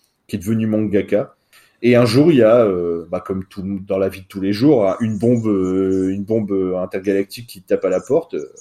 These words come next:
Elle dit, euh, « Je voudrais être, euh, votre nouvelle colocataire. »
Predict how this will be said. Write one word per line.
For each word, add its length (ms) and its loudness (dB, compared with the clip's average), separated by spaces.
Elle 140 -4
dit, 160 -2
euh, « 180 0
Je 380 -2
voudrais 480 2
être, 160 4
euh, 200 8
votre 280 4
nouvelle 240 4
colocataire. » 800 0